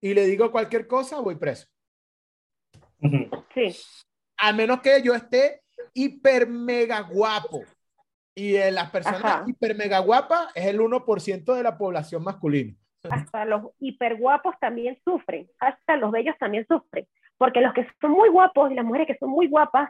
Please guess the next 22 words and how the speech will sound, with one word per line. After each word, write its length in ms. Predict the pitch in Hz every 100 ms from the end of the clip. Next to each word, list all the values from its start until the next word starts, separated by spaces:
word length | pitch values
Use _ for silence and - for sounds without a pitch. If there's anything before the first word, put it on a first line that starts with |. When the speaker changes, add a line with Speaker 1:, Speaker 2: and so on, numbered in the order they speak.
| -
Speaker 3:
también 340 | 240 240 262
nadie 200 | 277 285
se 80 | 226
les 80 | 202
acerca, 340 | 185 240 - - _ _ _ _ _
porque 340 | 233 233 233 220 _ -
tienen 240 | 247 262
esa, 380 | 262 285 247 -
eh, 300 | 247 190 -
eh, 360 | 208 214 202 - _ - - -
eh, 240 | 247 247 247
eh, 360 | 254 254 254
este, 420 | 240 - 226 214 208
tienen 240 | 262 277
esa 300 | 285 285 302
como 240 | 277 220 233
aura 320 | 269 285 269
de 100 | 214
inaccesibilidad. 1000 | - 240 214 - 214 220 208 202 214 220 - _ _ _ _ _ _ 160
Speaker 2:
Ujú. 220 | 151 170
Speaker 3:
Entonces 320 | 214 247 302
hay 140 | 285